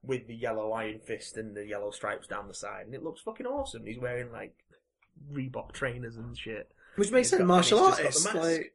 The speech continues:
Speaker 2: that's great. That
Speaker 1: Like,
Speaker 2: works really
Speaker 1: like,
Speaker 2: well.
Speaker 1: the bandana tied around his face, but yeah, Danny doesn't wear a mask yet in any of this shit.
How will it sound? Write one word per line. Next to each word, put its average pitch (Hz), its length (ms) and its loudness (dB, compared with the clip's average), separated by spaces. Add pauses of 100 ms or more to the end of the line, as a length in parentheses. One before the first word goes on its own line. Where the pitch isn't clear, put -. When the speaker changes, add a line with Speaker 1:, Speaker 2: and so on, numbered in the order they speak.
(120)
Speaker 2:
that's - 220 -4
great. 262 400 6
That 180 140 6
Speaker 1:
Like, 202 60 8
Speaker 2:
works 208 220 12
really 202 200 12
Speaker 1:
like, 220 140 10
Speaker 2:
well. - 80 8
Speaker 1:
the 147 140 10
bandana 185 240 4
tied 131 260 -2
around 117 280 -6
his 110 120 -14
face, 113 440 -8
but 123 220 -8 (680)
yeah, 165 200 2 (280)
Danny 170 200 2
doesn't 170 200 -6
wear 160 120 -2
a 143 40 -4
mask - 380 -6
yet 98 140 -8
in 101 60 -14
any 104 220 -16
of 90 60 -16
this 95 120 -20
shit. 71 320 -16